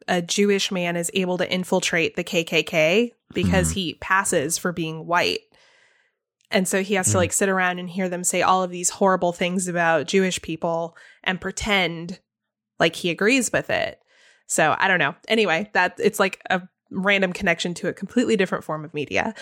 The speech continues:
Speaker 1: I like this point. I think it's, I don't, how do I put it? I think it's a really interesting post-Potter interpretation.
Speaker 3: Hmm.
Speaker 1: Like, as the world continues developing, I think that we're going to see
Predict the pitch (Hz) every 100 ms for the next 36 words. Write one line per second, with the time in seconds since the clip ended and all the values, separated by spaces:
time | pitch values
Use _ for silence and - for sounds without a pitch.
0 | - - - 330 320 359 - - - -
1 | 90 - - 202 269 269 254 - _ _
2 | _ _ _ _ 226 220 - - _ -
3 | 214 254 - - 285 302 - 190 147 -
4 | 185 202 294 330 254 214 220 226 196 -
5 | 220 - 208 208 196 196 - - 170 160
6 | 180 214 233 _ - 233 226 247 247 247
7 | 262 254 - 254 254 262 254 _ _ -
8 | 113 101 98 _ _ _ _ _ _ -
9 | 202 190 - 196 202 208 208 190 180 185
10 | 190 190 220 190 202 190 196 190 190 170
11 | 160 196 220 226 214 185 196 190 190 180
12 | 180 180 180 180 170 - 185 185 180 190
13 | 208